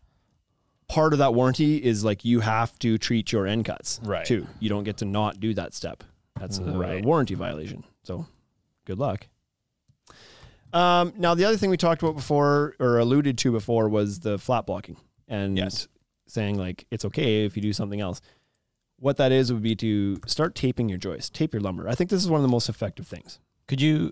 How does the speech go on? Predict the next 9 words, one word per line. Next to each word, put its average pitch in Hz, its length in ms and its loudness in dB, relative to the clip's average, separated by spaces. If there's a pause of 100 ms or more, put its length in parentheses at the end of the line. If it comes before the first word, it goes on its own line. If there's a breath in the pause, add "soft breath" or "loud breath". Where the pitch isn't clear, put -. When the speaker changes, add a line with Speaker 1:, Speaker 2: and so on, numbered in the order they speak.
Speaker 2:
could 107 180 -4
you 113 100 0
substitute 98 500 -2
taping 90 560 -4
your 87 180 -6
lumber, 85 440 -6 (460)
like, 92 200 -8
where 87 240 -2
it 76 140 -6